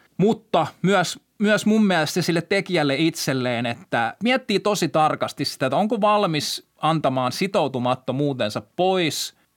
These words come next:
tuotteille, joiden takana ei pysty seistä sataprosenttisesti. Ja jos, jos sen sitoutumattomuutensa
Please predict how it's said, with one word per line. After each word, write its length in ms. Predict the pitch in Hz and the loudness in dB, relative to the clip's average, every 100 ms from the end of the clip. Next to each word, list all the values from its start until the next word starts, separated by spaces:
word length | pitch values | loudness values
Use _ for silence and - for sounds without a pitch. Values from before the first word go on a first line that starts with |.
| - | 0
tuotteille, 960 | 175 156 - - 127 117 120 120 - _ _ _ _ _ _ _ _ | 2 2 -2 -4 -2 0 -2 -2 -4 _ _ _ _ _ _ _ _
joiden 340 | 170 139 131 120 | -2 0 0 0
takana 520 | 147 160 143 131 113 | 0 0 0 0 0
ei 80 | 110 | -2
pysty 300 | 120 - 123 | -6 -10 -8
seistä 640 | - 143 123 - - 107 - _ _ _ _ _ _ _ - | -4 -2 -2 -4 -4 -6 -6 _ _ _ _ _ _ _ -4
sataprosenttisesti. 1400 | 185 165 143 - 127 - 110 - 107 104 98 - 117 107 _ _ _ - | 0 0 0 -2 -6 -4 -6 -6 -8 -6 -8 -6 -8 -8 _ _ _ -8
Ja 260 | 147 117 104 _ | -2 -2 -2 _
jos, 580 | 156 151 - - - - - _ _ _ _ _ _ _ _ _ | -2 -2 -2 -8 -8 -10 -14 _ _ _ _ _ _ _ _ _
jos 200 | 165 143 | -6 -4
sen 200 | - 135 | -4 -4
sitoutumattomuutensa 1300 | 131 160 165 139 127 120 - - 131 123 127 123 123 | -2 -2 0 -2 -2 -4 -6 -8 -6 -6 -6 -4 -4